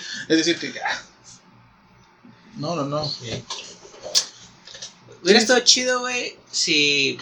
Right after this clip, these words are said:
Speaker 2: por ejemplo, hubieran tenido una queja de, por, por ejemplo,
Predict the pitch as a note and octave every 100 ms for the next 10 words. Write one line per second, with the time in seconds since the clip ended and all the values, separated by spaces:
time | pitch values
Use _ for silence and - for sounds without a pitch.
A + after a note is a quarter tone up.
0 | - C#3+ D3 D3+ D3+ D#3 D#3 C3+ A#2+ F#2+
1 | A2+ C#3+ D#3+ D3+ D3+ D#3 D#3 - C#3 D3+
2 | C#3+ C3 A2 - - A2 G2+ F#2+ F2+ -
3 | - - _ - C3 A#2+ C#3 A#2+ G2